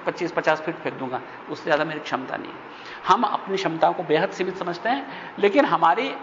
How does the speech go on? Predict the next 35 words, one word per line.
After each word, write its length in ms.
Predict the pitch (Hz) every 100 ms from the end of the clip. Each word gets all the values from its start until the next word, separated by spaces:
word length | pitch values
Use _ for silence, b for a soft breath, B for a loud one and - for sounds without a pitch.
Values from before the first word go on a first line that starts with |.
| -
असीम 320 | 156 277 277
क्षमताएं 440 | 277 180 170 180
यहां 160 | 160 131
छिपी 220 | - -
हैं। 100 | - - - - - - - - - - B B B
और 100 | 262
इसको 360 | 240 - - 277
जागरण 380 | 220 196 214 240
करने 300 | 185 196 185
के 100 | 175
लिए 260 | 135 110 - - -
हमको 340 | 165 180 220
चेतना 540 | 214 - 165 180 175
का 300 | 170 170 175
स्पार्क 540 | 151 - 180 160 - -
इसमें 240 | 151 147 139
डालना 160 | -
पड़ता 300 | - - -
है, 60 | - - - - - - - -
जैसे 180 | 143
बम 200 | 151 151
को 120 | 156 151
जलाने 320 | 143 147 165
की 80 | 160
माचिस 300 | 139 135 135
जला 180 | 135 -
देते 80 |
हैं, 2000 | - - - - - - - - - - - - - - - - - - - -
चेतना 400 | 220 202 202 220
का 140 | 220
स्पार्क 360 | 175 - 190 180
यहां 120 | 151
डालना 200 | 131 117
पड़ता 220 | 123 -
है। 180 | - -